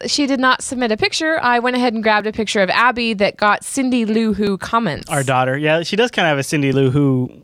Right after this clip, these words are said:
Speaker 2: look going there, doesn't
Speaker 1: Yeah,
Speaker 2: she?
Speaker 1: she just doesn't have the hair off to the sides to, to,
Speaker 2: And
Speaker 1: to
Speaker 2: the
Speaker 1: match it.
Speaker 2: Lorax movie is very popular in our house right now.
Speaker 1: It is. It is very popular.
Speaker 2: So
Speaker 1: So.
Speaker 2: that's a good one.
Speaker 1: Yep. All right.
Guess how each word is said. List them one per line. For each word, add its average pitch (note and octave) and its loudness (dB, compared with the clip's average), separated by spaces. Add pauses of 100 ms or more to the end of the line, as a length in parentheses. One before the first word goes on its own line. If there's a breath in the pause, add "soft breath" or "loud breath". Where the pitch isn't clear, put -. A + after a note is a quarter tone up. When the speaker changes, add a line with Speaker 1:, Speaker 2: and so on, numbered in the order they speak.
(160)
Speaker 2:
look D3+ -4
going B2+ -2
there, B2 -4
doesn't C3+ 0
Speaker 1:
Yeah, G3 2
Speaker 2:
she? - -18
Speaker 1:
she - -2
just C#4 -4
doesn't D4 -2
have C#4+ 0
the A3+ 0
hair A#3+ 2
off A#3 0
to - -14
the F3+ -4
sides F3 -2
to, E3+ -2 (260)
to, F3 -2
Speaker 2:
And E3+ 0
Speaker 1:
to G3 2
Speaker 2:
the G#3 4
Speaker 1:
match F3+ 2
it. - 4
Speaker 2:
Lorax F3+ 2
movie D3 0
is A#2 -4
very G3+ 2
popular B3+ 2
in C#3 2
our C3+ 2
house C3 0
right A#2+ -2
now. G#2 -8
Speaker 1:
It C4 0
is. G3 0
It A3+ 4
is A3 4
very G3 4
popular. D3+ -2 (400)
Speaker 2:
So - -8
Speaker 1:
So. E3+ -2
Speaker 2:
that's C#3+ -2
a - -14
good B2+ -8
one. A2+ -8 (520)
Speaker 1:
Yep. A3+ -2 (340)
All B3+ 4
right. G#3+ 0